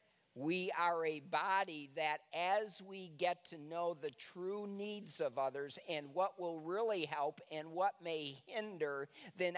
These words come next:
out of that relationship of proximity, there's the opportunity for true generosity. Sharing with God's people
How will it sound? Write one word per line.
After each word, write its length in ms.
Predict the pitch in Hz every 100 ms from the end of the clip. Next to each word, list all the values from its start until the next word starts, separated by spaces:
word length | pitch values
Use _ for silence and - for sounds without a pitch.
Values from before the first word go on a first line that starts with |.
| 160
out 240 | 185 226 226
of 160 | 202
that 240 | 165 190 185 170
relationship 1040 | 165 160 175 214 - 165 143 - 165 -
of 180 | 156 -
proximity, 920 | 185 175 151 - 202 202 165 147 143 - - -
there's 240 | 170 147
the 220 | - 151
opportunity 760 | 160 170 156 - 190 175 139 120 -
for 120 | 117
true 320 | - 151 123
generosity. 920 | 107 117 107 107 117 - - - - _ _ _ _ _ _ _ _ _ _ _ _ _ _ _ _ _ _ _ _ _ _
Sharing 960 | - - - 151 147 151 147 139 135 120 _ _ _
with 640 | 113 113 139 156 151 123 104 95 - - _ _ _ _ _ _ _ _ _ _ _ _ _ _ _ _ _ _
God's 400 | - 104 98 - -
people 440 | 104 - 92 92